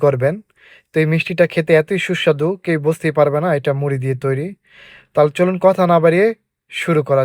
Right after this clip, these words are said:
যাক আজকের রেসিপি। তো মিষ্টি তৈরি করার জন্য এখানে আমি তিন কাপ মুড়ি নিয়ে নিছি। তো এই মুড়িগুলা যদি নরম থাকে তাহলে আপনারা একটু ভেজে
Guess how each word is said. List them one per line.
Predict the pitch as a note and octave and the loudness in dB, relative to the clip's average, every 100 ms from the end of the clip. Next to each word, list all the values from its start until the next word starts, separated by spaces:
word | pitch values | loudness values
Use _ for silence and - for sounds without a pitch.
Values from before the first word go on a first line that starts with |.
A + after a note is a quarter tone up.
| C3 | 0
যাক | F3 - - | -2 -2 -10
আজকের | C3+ - D3 | -10 -4 -4
রেসিপি। | C3 C3+ C#3 F#3 - _ _ _ _ _ _ _ _ _ | -4 -8 -10 -10 -12 _ _ _ _ _ _ _ _ _
তো | D#3 D3+ | -6 -4
মিষ্টি | E3 - F3 | -2 -2 0
তৈরি | F#3+ F#3 | 0 4
করার | F#3+ D#3+ | 2 2
জন্য | D3+ C#3+ D#3 F3 D#3 | -2 -4 -8 -6 -6
এখানে | - D3+ D3 | -6 -6 -4
আমি | D#3 E3 | -6 -6
তিন | F3+ F3+ | -6 -4
কাপ | E3+ E3 E3 | -2 -4 -4
মুড়ি | D3 D3+ C#3 | -4 -4 -4
নিয়ে | C#3 | -6
নিছি। | C#3 C3 F3 G#3 _ _ _ - _ _ | -6 -8 -10 -12 _ _ _ -20 _ _
তো | D3 | 0
এই | D#3 D3+ | 0 0
মুড়িগুলা | D#3+ D#3 C#3+ D3+ C#3+ F3 E3+ C#3 | 2 2 2 2 4 2 -2 -4
যদি | C#3+ C#3+ C#3 | -2 -2 0
নরম | C#3 F3 E3+ | 2 2 0
থাকে | D3+ C#3 C3 | -4 -4 -4
তাহলে | C#3+ C#3 C3+ | -2 -2 -2
আপনারা | C#3 C3 C#3+ - C#3+ | -2 -2 -4 -6 -12
একটু | C3 - C#3+ D#3 - _ - - - _ A#2 | -12 -10 -8 -8 -12 _ -20 -20 -20 _ 0
ভেজে | D3 C#3 D#3 | 2 2 2